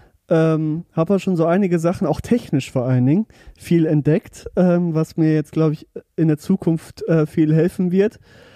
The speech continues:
Ähm, und mach generell viele unterschiedliche Sachen gerade, viele unterschiedliche Genres. Ähm, hab gestern zum Beispiel mit einem, äh, Freund von mir, ähm, so einen kleinen, ja,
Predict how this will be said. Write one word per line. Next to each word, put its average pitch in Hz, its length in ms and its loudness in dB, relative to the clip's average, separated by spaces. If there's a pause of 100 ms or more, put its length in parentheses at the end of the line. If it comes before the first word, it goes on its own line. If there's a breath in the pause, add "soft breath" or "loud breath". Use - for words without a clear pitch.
(240 soft breath)
Ähm, 160 340 2
und 170 340 -4
mach 170 220 -6
generell 170 480 0
viele 170 540 0
unterschiedliche 175 680 -2
Sachen 160 320 -2
gerade, 156 400 0
viele 156 260 0
unterschiedliche 156 540 -2
Genres. 160 540 0 (480 soft breath)
Ähm, 143 480 0 (100)
hab 151 220 -2
gestern 160 420 0
zum 160 180 -4
Beispiel 151 360 -2
mit 147 100 -8
einem, 147 260 0 (440 loud breath)
äh, 151 220 0
Freund 160 420 -2
von 185 180 -2
mir, 180 300 0 (420 soft breath)
ähm, 151 600 0
so 147 140 2
einen 143 280 2
kleinen, 151 520 0 (720 soft breath)
ja, 135 320 2